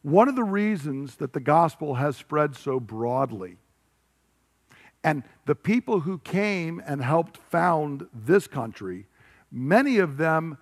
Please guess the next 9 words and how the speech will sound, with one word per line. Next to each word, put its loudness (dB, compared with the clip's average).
their 2
forebears 2
originally -2
got -2
the -4
gospel -2
because 2
of -2
invaders. 0